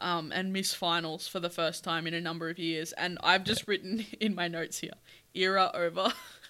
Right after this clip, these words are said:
Speaker 2: Yeah, it was probably then, uh, the era of Ackermanis being a fuckwit. That probably started in two thousand and five.
Speaker 1: Anyway,
Speaker 2: Hmm.
Speaker 1: we're still talking about Michael Voss. We've got one more year to cover. In two thousand and six, he played twenty-one games.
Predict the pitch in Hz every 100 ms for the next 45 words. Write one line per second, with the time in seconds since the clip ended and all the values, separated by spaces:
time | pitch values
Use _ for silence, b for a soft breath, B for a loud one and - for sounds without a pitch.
0 | B B B B B B B B _ 127
1 | 131 131 127 143 139 135 123 123 117 113
2 | 113 - - - - - - 120 120 123
3 | 123 123 113 110 104 - - 165 123 120
4 | 117 113 110 123 110 104 123 117 - 104
5 | - _ _ - 131 - 113 107 117 107
6 | 101 101 101 107 104 101 98 107 104 110
7 | - - 247 262 214 180 110 202 208 -
8 | 330 359 302 247 208 185 190 190 185 180
9 | 190 196 196 226 269 254 233 196 190 185
10 | 180 160 165 - B B 220 214 269 277
11 | 294 285 254 214 - 196 190 208 196 202
12 | 190 180 - 202 226 214 214 190 170 170
13 | 175 -